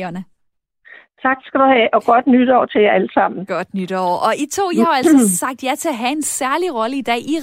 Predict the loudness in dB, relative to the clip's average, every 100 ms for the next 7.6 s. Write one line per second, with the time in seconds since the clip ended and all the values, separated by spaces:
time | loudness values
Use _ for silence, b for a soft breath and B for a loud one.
0 | -4 -6 -8 -6 -6 -4 -2 -2 -4 -4
1 | -4 -4 -6 -4 -2 0 -2 B B B
2 | B -8 -8 -6 -8 -6 -6 0 -2 -2
3 | -6 -6 -6 -6 -6 -12 _ -2 0 0
4 | -2 -6 -6 -2 -2 -2 -2 -2 -4 -4
5 | -4 -4 -4 -4 -4 -4 -6 -4 -8 -6
6 | -10 -6 -4 -4 -4 -6 -6 -4 -4 -4
7 | -4 -6 -8 -10 -8